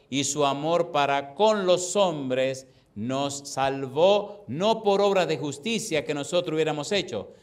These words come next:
sino por su misericordia, por el lavamiento de la regeneración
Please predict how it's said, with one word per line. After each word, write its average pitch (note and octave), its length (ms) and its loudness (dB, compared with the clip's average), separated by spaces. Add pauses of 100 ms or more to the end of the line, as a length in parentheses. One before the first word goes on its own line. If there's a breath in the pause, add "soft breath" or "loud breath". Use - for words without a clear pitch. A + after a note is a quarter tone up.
sino D3 400 0
por D3 160 0
su D3 160 -6
misericordia, C3+ 1300 2 (280 loud breath)
por C3 160 2
el C#3 100 0
lavamiento E3+ 680 0
de E3 100 2
la D#3 140 2
regeneración C#3+ 840 -2